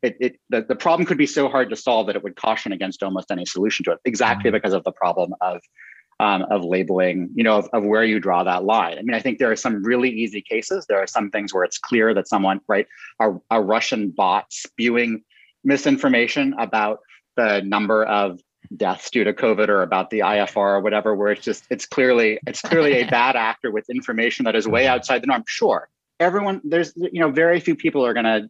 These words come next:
Speaker 1: defend that. Um, but that's not the case that we're usually dealing with. So the, the case that we're usually dealing with is, you know, I think comes closer to that line between, you know, is this someone who I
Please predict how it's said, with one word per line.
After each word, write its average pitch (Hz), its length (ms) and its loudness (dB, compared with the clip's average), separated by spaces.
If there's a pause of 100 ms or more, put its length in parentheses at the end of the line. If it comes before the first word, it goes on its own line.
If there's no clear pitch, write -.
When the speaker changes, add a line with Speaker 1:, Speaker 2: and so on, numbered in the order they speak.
(120)
Speaker 1:
defend 127 440 0
that. 92 280 -4 (560)
Um, 127 340 0 (320)
but 147 140 2 (240)
that's 151 280 0
not 208 200 -2
the 156 80 -4
case 160 320 -2
that 113 160 -2
we're 110 80 -2
usually 107 400 0
dealing 101 340 0
with. 80 240 -8
So - 160 -2
the, 117 140 2
the 123 100 -2
case 165 360 0
that 131 120 2
we're 117 120 2
usually 123 500 4
dealing 135 320 2
with 101 200 0 (420)
is, 123 440 0
you 139 120 0
know, 113 120 4
I 104 80 2
think 123 240 -4
comes 127 280 0
closer 147 440 0
to 104 80 -2
that 104 200 0
line 107 320 0
between, 107 560 -6 (680)
you 151 80 4
know, 117 140 2
is 117 140 2
this 120 140 0
someone 107 320 2
who 104 160 0
I 98 340 0